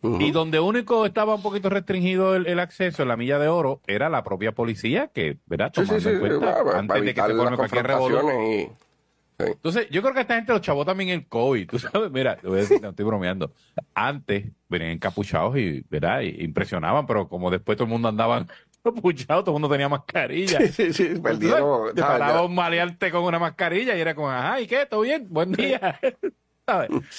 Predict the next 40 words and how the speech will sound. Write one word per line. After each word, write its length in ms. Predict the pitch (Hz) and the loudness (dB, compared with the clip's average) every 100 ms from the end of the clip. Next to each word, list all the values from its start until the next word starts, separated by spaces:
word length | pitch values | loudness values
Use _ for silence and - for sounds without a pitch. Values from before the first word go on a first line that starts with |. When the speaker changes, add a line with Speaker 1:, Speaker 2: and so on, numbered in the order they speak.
| - - _ - | -14 -16 _ -2
Speaker 2:
Pero, 460 | 160 165 160 - _ _ _ - | 2 4 2 0 _ _ _ -8
mira, 420 | 123 214 127 98 _ | -2 0 -2 -6 _
este, 480 | - 143 - 143 135 - | -6 -6 0 0 0 -4
<laughs> 1000 | 160 - 92 - 185 - 311 143 330 - | -6 -8 -16 -8 -10 -2 -2 0 -4 0
me 140 | 320 131 | 2 4
da 120 | 165 | 2
gracia 440 | 180 180 151 127 | 2 2 0 0
porque 460 | 107 113 - 113 110 - _ | 0 -2 -2 -2 -2 -8 _
ellos 220 | 127 143 156 | -4 0 0
llegan 260 | 170 165 | 0 -2
con 120 | 131 | 0
una 180 | 123 127 | 0 0
lista 260 | 131 135 135 | -2 -2 -2
tremenda. 560 | 120 110 104 85 67 - | 0 0 -2 -2 -4 -6
Este, 380 | 98 90 - - | -4 -4 -4 -2
Speaker 1:
De 260 | 95 92 87 | 0 0 0
peticiones. 560 | 85 80 - 107 101 87 | 0 -2 0 2 2 2
Speaker 2:
¿cómo 100 | 208 | 0
ustedes 220 | 214 214 | 0 0
se 60 | 208 | 2
manifiestan? 720 | 214 180 170 139 110 95 - | 0 0 0 0 -2 -4 -4
Pues 140 | 151 | 0
mira, 400 | 214 247 147 90 _ _ _ | 2 2 0 -4 _ _ _
primero 400 | 156 170 233 269 | -2 0 2 0
estamos 420 | - 226 254 240 | 0 0 0 -2
con 200 | - 196 | 0 0
los 240 | 175 160 135 | 2 -2 -2
de, 360 | 160 156 147 - _ - | 0 0 -2 -10 _ -2
eh, 640 | 156 151 151 147 147 143 | 0 0 0 0 0 -2
la, 580 | 151 147 147 143 139 135 | -4 -2 0 2 0 -2
¿cómo 200 | 127 135 127 | -4 -10 -4
se 80 | |
llama 160 | 143 135 | -2 -2
esta 140 | 139 131 | 0 -2
gente? 220 | 147 131 | 0 -2
De 80 | 113 | 0
Se 80 | |
Acabaron 340 | 117 110 120 165 | -2 0 0 2
las 120 | 160 | -2
Promesas. 580 | - 139 160 151 - | 0 0 0 -4 -6